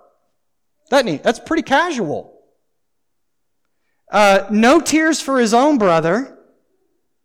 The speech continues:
He's not upset by it. Amazingly, Cain does not believe he did anything wrong. Does, did you notice that when we read this?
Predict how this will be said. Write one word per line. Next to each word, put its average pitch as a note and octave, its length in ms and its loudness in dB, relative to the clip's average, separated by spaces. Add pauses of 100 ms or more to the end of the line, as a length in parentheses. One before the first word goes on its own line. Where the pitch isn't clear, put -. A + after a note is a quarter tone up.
(220)
He's G3 140 -2
not C4 140 4
upset C#4 380 2
by E3 220 0
it. A3+ 260 -2 (640)
Amazingly, A#3+ 720 4
Cain C4+ 460 -2
does C4 260 2
not B3+ 300 0
believe B3+ 400 -2
he A3 120 -6
did B3+ 400 -4
anything B3+ 800 -6
wrong. D#4+ 640 -6 (260)
Does, A3+ 200 -2
did G#3 480 -6
you F#4+ 120 4
notice D#4+ 360 2
that G4 200 -2
when F4+ 120 0
we D4 100 2
read G#3 220 0
this? - 440 -2